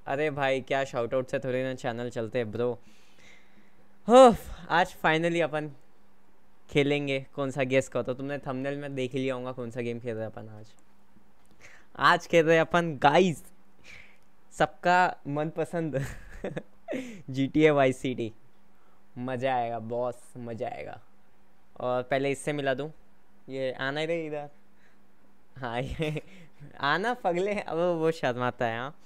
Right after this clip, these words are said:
तो या, जी टी ए फ़ाइव नहीं खेलते अपन भाई, जी टी ए वाई City खेल रहे हैं। Y City खेलने का अलग ही मज़ेदार है, मस्त है।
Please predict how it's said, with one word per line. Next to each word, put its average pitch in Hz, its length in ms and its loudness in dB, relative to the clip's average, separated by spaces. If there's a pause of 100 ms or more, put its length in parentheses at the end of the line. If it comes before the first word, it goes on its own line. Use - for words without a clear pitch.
(560)
तो 113 300 -6 (400)
या, - 200 -8 (1500)
जी 151 140 -2
टी 190 100 6
ए 196 60 6
फ़ाइव 180 240 4
नहीं 185 140 2
खेलते 151 240 6
अपन 143 260 2
भाई, 147 180 4
जी 123 280 -2
टी 147 120 0
ए - 20 8
वाई 127 240 8
City 135 260 0
खेल 123 160 0
रहे 107 120 -4
हैं। 104 80 -12 (720)
Y 117 180 2
City 151 280 -2
खेलने 143 280 2
का 143 100 4
अलग 131 200 2
ही 135 260 -2 (300)
मज़ेदार 113 520 -2
है, - 180 -14
मस्त 120 300 -8
है। - 80 -8